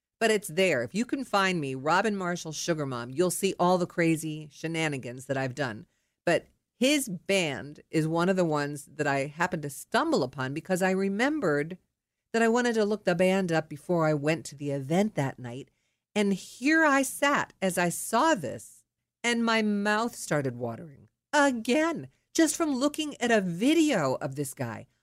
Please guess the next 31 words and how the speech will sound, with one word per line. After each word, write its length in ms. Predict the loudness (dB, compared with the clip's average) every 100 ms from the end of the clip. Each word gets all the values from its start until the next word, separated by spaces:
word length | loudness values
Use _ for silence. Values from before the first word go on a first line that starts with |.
| _ 0
I 60 |
don't 140 | 2 4
know 100 | 4
what 260 | 4 2
it 120 | 2 2
is 240 | 0 0
about 340 | 0 0 0
him, 320 | -4 -10 -16 -20 _ _ 0
but 200 | 0 2
there 180 | 2 2
is 100 | 2
something. 600 | -4 -6 -8 -12 -20 -20 _ _ _ _ -6
And 180 | -4 0
that 340 | 2 0 -2
means 580 | -4 -4 -4 -10 -18 -6
that 140 | -4 2
there's 180 | 2
gotta 380 | 0 0 2 2
be 140 | 0 -2
somebody 480 | -6 -6 -2 0
out 260 | 2 0 0
there 180 | -4 -4
that 240 | -2 -2 _ 2
is, 380 | 4 4 0
for 160 | -2 0
me, 420 | 0 -2 -4 -10 _ _
that's 160 | -2 2
a 60 | 4
little 180 | 2
bit 200 | 0 -2
more 280 | -4 -2 -4